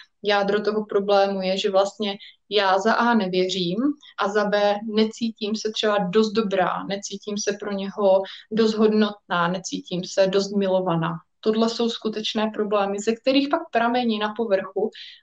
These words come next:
vlastně ty reakce těch žen, ve které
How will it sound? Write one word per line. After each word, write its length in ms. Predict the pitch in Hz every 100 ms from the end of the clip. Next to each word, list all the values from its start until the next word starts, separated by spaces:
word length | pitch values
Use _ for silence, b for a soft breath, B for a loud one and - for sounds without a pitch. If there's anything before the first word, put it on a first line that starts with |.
| -
vlastně 360 | 208 214 220
ty 120 | 220
reakce 500 | 208 196 190 190 -
těch 320 | 214 214 180 185
žen, 280 | 185 170 180 175 _ _ -
ve 200 | 196 202
které 440 | - 196 196 190